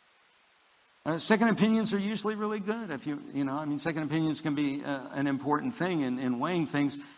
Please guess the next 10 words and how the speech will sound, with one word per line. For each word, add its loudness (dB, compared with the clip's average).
The -6
truth 4
is 6
you 2
can 4
probably 8
get 6
a 4
thousand 8
opinions. 2